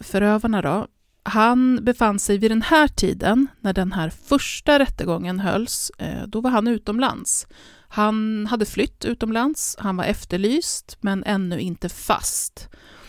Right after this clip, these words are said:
Så det är anledningen till att man, eh, helt enkelt har en rättegång först med de här andra personerna. Och sen det vi kommer prata om idag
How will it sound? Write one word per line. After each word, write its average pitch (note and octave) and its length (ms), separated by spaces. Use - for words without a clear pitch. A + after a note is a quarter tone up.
Så - 140
det A3 280
är G3 200
anledningen G3+ 920
till F#3 240
att E3+ 200
man, F3+ 400
eh, - 280
helt G3+ 200
enkelt F#3+ 280
har A3+ 320
en G3 160
rättegång - 460
först - 440
med A3+ 100
de G#3+ 100
här F#3+ 100
andra G#3+ 360
personerna. F#3+ 580
Och - 220
sen F#3 220
det F#3+ 140
vi F#3 100
kommer F#3 240
prata - 340
om F3 100
idag A3 680